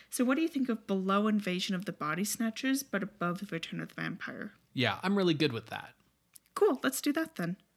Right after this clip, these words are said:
Speaker 2: So entering the list at the new number twenty-five, it's X, The Unknown from nineteen fifty-six, directed by Leslie Norman.
Speaker 1: So I guess X equals twenty-five.
Speaker 2: Right.
Speaker 1: Yeah.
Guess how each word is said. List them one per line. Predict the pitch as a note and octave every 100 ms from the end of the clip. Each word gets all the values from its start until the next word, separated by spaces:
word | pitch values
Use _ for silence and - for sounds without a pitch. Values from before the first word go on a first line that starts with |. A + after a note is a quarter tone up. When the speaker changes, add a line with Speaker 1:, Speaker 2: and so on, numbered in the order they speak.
| -
Speaker 2:
So | -
entering | A2+ B2 A2+
the | A2
list | A2+ A2
at | G#2+
the |
new | A2
number | B2 A#2 G2+
twenty-five, | - - C#3+ - C3+ - - G2 G2+ E2 - - - - _ -
it's | - G#2+ - - -
X, | - - - - - _ -
The | -
Unknown | B2+ C#3 C#3 C3+ A#2+ F#2 F2+
from | - G#2
nineteen | A2+ A2+ A#2
fifty-six, | A2+ A#2 A2 D#3+ D#3+ - - - -
directed | A#2+ C#3
by | B2+ A2
Leslie | G#2 A#2 A#2 B2
Norman. | G#2+ F#2 D#2+ - - _ _ _
Speaker 1:
So | - G3+
I |
guess | F#3+ G3+ -
X | A#3+ C4 - - - - _ _ _ _ _ - -
equals | A3 - G#3+ A3
twenty-five. | - F#3+ F#3+ - - - A3 - _ - _
Speaker 2:
Right. | - G#2 - _ _ _ _
Speaker 1:
Yeah. | - F#3